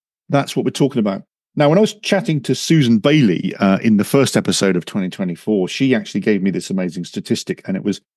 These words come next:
using the number of estimated patients that were treated in place and not transported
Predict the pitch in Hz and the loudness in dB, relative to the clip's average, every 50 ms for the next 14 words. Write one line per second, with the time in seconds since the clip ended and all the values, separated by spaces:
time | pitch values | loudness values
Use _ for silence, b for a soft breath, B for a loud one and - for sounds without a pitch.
0 | _ _ _ 151 160 170 202 202 185 180 165 156 131 131 123 120 123 160 160 - | _ _ _ 2 4 4 6 6 6 4 4 4 2 2 2 2 0 0 0 0
1 | - 135 135 147 139 - 123 107 - - - - 190 180 - - - - - - | 0 0 0 0 0 0 -2 -2 -2 -4 -2 0 0 0 0 -2 -4 -4 -4 -4
2 | - 120 - 101 - - - - 156 156 156 - - - 117 110 107 - - - | -4 -4 -4 -4 -6 -8 -4 -2 0 0 0 -2 -4 -2 0 0 0 -2 -4 -4
3 | 175 139 - - - - - - - 117 110 113 120 135 190 208 208 - - - | -2 -2 -2 -2 -4 -6 -8 -6 -2 0 0 2 2 2 2 0 0 -4 -6 -4
4 | 127 110 104 - - - 113 101 - - 95 - | -4 -4 -4 -6 -6 -4 -4 -4 -2 -2 -4 -6